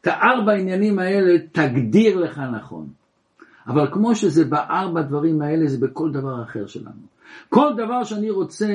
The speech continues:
להשיג, לקבל, לעשות, תגדיר, תגדיר נכון.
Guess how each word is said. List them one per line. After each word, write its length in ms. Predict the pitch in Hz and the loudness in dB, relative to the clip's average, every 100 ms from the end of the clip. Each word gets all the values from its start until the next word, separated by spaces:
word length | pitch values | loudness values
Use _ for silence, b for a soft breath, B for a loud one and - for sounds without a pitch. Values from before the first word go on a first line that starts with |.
| 185 185 | -2 2
להשיג, 760 | 180 156 147 - 208 196 139 - - _ _ _ _ _ _ _ _ | 2 2 -2 -2 0 2 0 -8 -20 _ _ _ _ _ _ _ _
לקבל, 960 | 131 160 165 160 120 180 196 185 143 107 | 4 4 4 0 2 0 2 2 0 0
לעשות, 880 | 123 156 151 143 - 208 247 269 - - | 0 2 2 0 0 2 2 0 -6 -10
תגדיר, 800 | - 151 120 120 110 294 339 208 165 | -2 -2 -2 -4 4 6 6 0 -12
תגדיר 520 | 175 151 135 190 196 | -14 -14 -12 -8 -6
נכון. 380 | 160 117 - 82 | -6 -12 -18 -20